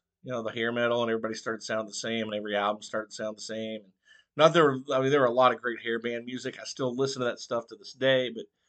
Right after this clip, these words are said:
you know, when everything starts to sound the same, when the industry kinda gets their hands on musicians and controls the art and the artist, that's sort of what you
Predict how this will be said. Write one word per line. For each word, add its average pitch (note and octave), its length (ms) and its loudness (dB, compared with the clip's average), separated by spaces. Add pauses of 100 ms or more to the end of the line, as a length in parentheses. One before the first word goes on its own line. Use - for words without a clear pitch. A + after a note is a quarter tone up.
(500)
you C3+ 100 -2
know, C3+ 140 4
when C3+ 100 4
everything D#3+ 400 0
starts C#3 440 0
to A#2+ 100 -8
sound B2+ 560 -2 (420)
the A2+ 80 -8
same, C3 400 0
when A#2 140 -4
the A2+ 180 -4
industry A#2 680 -6 (280)
kinda A2+ 160 -10
gets A2+ 240 -12
their A2 140 -4
hands C3 420 -2
on G#2+ 260 -6
musicians G#2+ 640 -10
and G2+ 160 -14 (1040)
controls E3 560 4
the A#2+ 140 -4
art G#2 460 -2
and A2+ 140 -8
the G#2+ 100 -8
artist, G2+ 520 -6 (540)
that's B2+ 280 4
sort B2+ 200 -2
of A#2 60 -2
what A2+ 140 -2
you G#2+ 80 -12